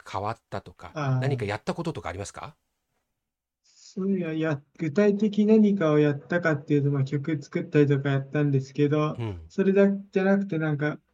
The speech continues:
Speaker 2: メンタル面で結構差があって、
Speaker 1: うん。
Speaker 2: 一回目は、なんか、一回目の時の自分は、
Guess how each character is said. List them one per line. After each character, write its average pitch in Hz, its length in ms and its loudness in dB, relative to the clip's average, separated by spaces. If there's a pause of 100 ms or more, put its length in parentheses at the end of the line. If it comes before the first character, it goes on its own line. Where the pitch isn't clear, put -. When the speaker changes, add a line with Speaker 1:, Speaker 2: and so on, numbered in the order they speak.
Speaker 2:
メ 180 160 4
ン 196 80 2
タ 214 100 8
ル 202 120 8
面 156 200 2
で 143 120 2
結 151 220 -8
構 160 120 -2
差 147 180 -2
が 156 140 0
あ 156 40 -2
っ 147 100 -10
て、 - 380 -6 (120)
Speaker 1:
う 135 80 -6
ん。 104 200 -8 (120)
Speaker 2:
一 151 120 -10 (200)
回 214 220 6
目 214 140 8
は、 160 380 2 (720)
な 175 180 -8
ん 156 40 -8
か、 151 320 -4 (2250)
一 170 100 -12 (120)
回 214 200 6
目 214 100 6
の 202 120 4
時 196 260 2
の 196 120 4
自 160 160 -2
分 175 220 0
は、 180 360 0